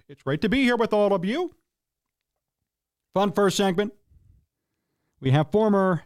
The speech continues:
teammates of Justin Fields in college claiming that he's a winner and claiming that the Bears are gonna regret if they trade Justin Fields. Oh, boy. <laughs> You're gonna wanna go back and hear that in segment one if you, uh,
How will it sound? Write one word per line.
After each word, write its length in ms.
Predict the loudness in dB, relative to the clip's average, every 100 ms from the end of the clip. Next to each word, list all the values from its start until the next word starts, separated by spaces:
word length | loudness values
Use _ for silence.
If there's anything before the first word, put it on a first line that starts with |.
| -4
teammates 360 | 0 2 2 0
of 80 |
Justin 300 | 0 0 -2
Fields 260 | -2 0 0
in 120 | -2
college 420 | 0 0 2 -2
claiming 380 | -4 -2 0 2
that 160 | 0 0
he's 180 | -2 0
a 60 |
winner 400 | 0 0 0 0
and 180 | 0 -2
claiming 320 | -2 -2 -2
that 120 | -6
the 60 | -6
Bears 220 | -4 -2
are 40 | -2
gonna 120 | 0
regret 640 | 0 -2 0 -2 -2 -4
if 160 | -4 -2
they 140 | -2
trade 280 | 0 0 0
Justin 300 | 0 -2 -2
Fields. 320 | -2 -4 -2
Oh, 200 | -4 -4
boy. 340 | -2 -4 -4 -8 _ _ _
<laughs> 280 | -6 -2
You're 240 | -2 -4 -2
gonna 140 | 0
wanna 160 | 2 0
go 160 | 0
back 360 | 0 0 0 -4 _ _ _ _ _ _ _ -4
and 80 | 0
hear 140 | 2
that 120 | 2
in 80 | -2
segment 360 | -2 -2 -4 -2
one 180 | -2
if 100 | -2
you, 200 | 0 -2 -4 _ _ _ _ -14
uh, 180 | -14